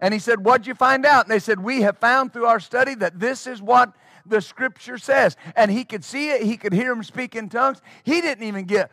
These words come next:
filled with the Holy Ghost with the evidence of speaking in other tongues. But the point, the point that I'm making is no one, no one knew what was going on in that, in that Bible school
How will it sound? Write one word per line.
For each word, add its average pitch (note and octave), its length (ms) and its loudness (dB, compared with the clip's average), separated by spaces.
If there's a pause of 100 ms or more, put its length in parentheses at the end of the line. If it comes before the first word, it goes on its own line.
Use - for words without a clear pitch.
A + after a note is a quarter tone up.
filled C#4+ 300 2
with - 120 -4
the G3 60 -4
Holy G3+ 220 0
Ghost F#3 240 -4
with G3 120 -14
the G#3 100 -2
evidence F3+ 340 -2
of D#3+ 80 -20
speaking F3+ 300 -12
in E3+ 100 -8
other E3+ 180 -6
tongues. C#3 340 -6 (440)
But A#3+ 160 2
the G#3 80 -6
point, C#4 400 0
the D#3 140 -2
point C4+ 320 2
that A3 100 2
I'm G3+ 140 2
making A#3 400 -2 (340)
is A3 380 0
no C4 300 4
one, A#3+ 520 4 (760)
no C4+ 280 4
one A#3+ 500 2
knew A3+ 640 -2
what A#3 220 4
was G#3+ 160 -10
going B3 260 0
on B3+ 400 4
in A#3+ 240 -6
that, A3 300 2 (140)
in B3 260 -4
that A3 320 2 (160)
Bible B3 420 2
school D#3+ 560 -8